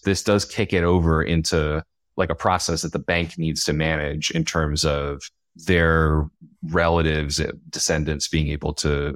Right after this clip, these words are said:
get access to those funds. That's not something that we want the platform to be managing the process for. This is where the rubber really meets the road. And there are an infinite number of ways in which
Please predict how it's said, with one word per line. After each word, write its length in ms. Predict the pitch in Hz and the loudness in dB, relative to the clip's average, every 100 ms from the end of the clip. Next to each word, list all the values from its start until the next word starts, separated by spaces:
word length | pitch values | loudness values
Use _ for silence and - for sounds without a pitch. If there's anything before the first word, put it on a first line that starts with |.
| - | -2
get 140 | 78 | -2
access 460 | 73 73 - 143 - | 0 -2 -4 -6 -6
to 60 | 151 | -8
those 220 | - - | -8 -8
funds. 560 | - - - - - _ _ | -6 -6 -6 -8 -10 _ _
That's 200 | 92 90 | -4 0
not 180 | 98 85 | 0 0
something 320 | - 82 80 | 0 0 -2
that 140 | 76 73 | -4 -2
we 100 | 78 | 0
want 400 | 78 76 76 - | 2 0 0 -4
the 80 | 80 | -6
platform 800 | - 87 78 - 80 73 69 - | -2 0 0 -4 -6 -4 -8 -4
to 100 | 85 | -4
be 200 | 71 - | -4 -8
managing 340 | - 50 - - | -6 -6 -6 -8
the 60 | |
process 440 | - - - - - | -8 -8 -6 -8 -10
for. 360 | - - - - _ _ - | -8 -8 -8 -12 _ _ -2
This 200 | 104 120 | 0 4
is 180 | 110 85 | 2 2
where 160 | 87 82 | 0 2
the 120 | 78 | 2
rubber 280 | 85 76 76 | 2 2 2
really 300 | 78 76 73 | 2 2 2
meets 220 | 71 - | -2 -2
the 100 | 76 | 0
road. 300 | 78 104 127 | 0 2 0
And 360 | 85 78 76 - _ _ _ _ - | 0 -2 -6 -10 _ _ _ _ 0
there 320 | 87 82 80 | 4 6 6
are 340 | 80 78 78 78 | 4 4 2 2
an 200 | 85 85 | 0 2
infinite 500 | 101 98 101 85 80 | 2 2 0 0 0
number 420 | 85 80 78 76 | 2 2 2 2
of 140 | 71 | 2
ways 340 | 80 76 76 78 | 2 2 0 -2
in 100 | 73 | -4
which 320 | - - | -4 -6